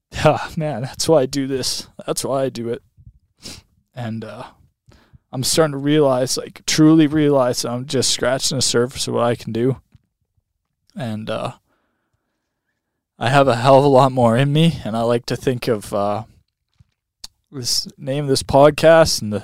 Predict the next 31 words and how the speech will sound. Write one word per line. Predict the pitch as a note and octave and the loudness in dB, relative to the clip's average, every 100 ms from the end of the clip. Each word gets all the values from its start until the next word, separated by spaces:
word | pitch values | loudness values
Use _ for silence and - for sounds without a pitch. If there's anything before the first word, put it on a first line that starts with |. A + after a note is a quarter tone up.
| - - | -10 -20
the | |
thing | - B2+ A#2+ | -8 -6 -4
I | |
live | B2 C3 | -2 -2
my | A#2+ | -2
life | A#2+ C3 - | 0 -2 2
off | C#3+ C#3 - | 2 2 -2
is | - | -12
comfort | - B2 A2+ C3+ | -6 -6 -4 -6
breeds | B2 B2 - | -4 -4 -4
complacency. | A#2 A#2+ C3 - D3 D#3 D#3+ - _ - - - _ _ _ _ _ | -4 -2 0 -2 -2 0 0 -4 _ -20 -20 -20 _ _ _ _ _
And, | G2+ A2+ A2 A2 | -2 -2 0 2
uh, | G#2+ G#2 G2+ A#2 - - _ _ _ _ _ _ _ _ _ _ _ _ - _ - - - | 2 2 0 -6 -16 -20 _ _ _ _ _ _ _ _ _ _ _ _ -20 _ -20 -20 -20
I | |
think | - D#3 C#3+ | -6 -4 -2
when | C3 | -4
you | B2+ | -2
get | B2 - | -2 0
comfortable | D3 C#3+ D#3+ C#3+ D3 D3 - - | -2 -2 0 4 4 4 -2 -6
living | B2 B2+ B2 | -4 -4 -4
in, | A#2+ A2+ A#2+ _ _ - - _ _ _ _ _ _ _ A#3+ | -4 -6 -12 _ _ -18 -18 _ _ _ _ _ _ _ -14
in | B2 | -12
these, | A2+ A2+ - - - - | -10 -6 -4 -4 -6 -8
in | - | -10
these | B2 A2+ - | -8 -6 -4
things, | C3 C3 C3+ | -4 -4 -4
like, | A#2 A2+ | -6 -8
when | B2+ | -6
I | A#2+ | -6
finished | - C3+ B2 - | -6 -4 -4 -6
my | A#2 A2 | -8 -10